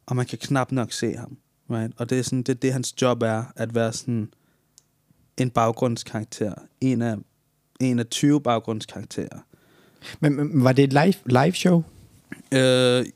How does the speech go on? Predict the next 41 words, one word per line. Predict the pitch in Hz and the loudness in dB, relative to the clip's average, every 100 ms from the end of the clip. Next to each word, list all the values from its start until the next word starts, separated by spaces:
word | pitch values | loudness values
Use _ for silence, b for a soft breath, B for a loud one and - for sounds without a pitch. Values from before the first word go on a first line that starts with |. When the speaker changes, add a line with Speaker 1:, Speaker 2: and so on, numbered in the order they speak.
| _ _ _ _ _ _ _ _ _ _ - | _ _ _ _ _ _ _ _ _ _ 0
Speaker 1:
ja, | 139 | 2
jeg | 185 170 | 4 2
tror, | - 151 | 2 2
det | 131 | 2
var | |
et | 120 | 0
live | 117 110 | 0 -2
show. | - 73 - _ _ _ _ _ | -6 -12 -14 _ _ _ _ _
Ja. | - 101 - _ _ _ _ _ _ - | -6 -6 -8 _ _ _ _ _ _ -6
Speaker 2:
Jamen, | 92 | -2
så, | 110 101 | -2 0
så | 113 | 0
kan | 104 117 | 0 2
man, | 104 101 - - | 2 0 -4 -16
så | - 123 | -2 2
er | |
der | 127 | 4
nok | 110 | 4
også | 107 - | 4 4
mange, | 107 107 | 2 2
der | |
ser | 98 110 | 2 2
ham | 101 98 95 | 2 2 0
live, | 92 92 - - | 0 0 -4 -8
altså | 98 - 165 b b - | -6 -6 -8 b b 0
bedre | 113 117 117 | 4 4 2
end | 104 98 | 0 0
det | 92 | -2
filmede. | 110 98 104 B B B | -2 0 0 B B B
Speaker 1:
Åh, | 143 151 | 0 2
ja, | 143 143 | 2 0
selvfølgelig, | 135 - 143 160 170 139 | -2 2 2 4 2 2
men | 127 | 0
bare | 120 135 135 - | 2 2 0 -4
hele, | 147 151 156 92 _ - | 0 2 0 -2 _ -2
hele | 147 147 | 0 -2
pointen | 143 139 139 165 147 | -2 0 0 0 0
er | 127 | 0
jo | 127 | -2
sådan, | - 127 120 | -2 -4 -4
at | 113 113 | -4 -6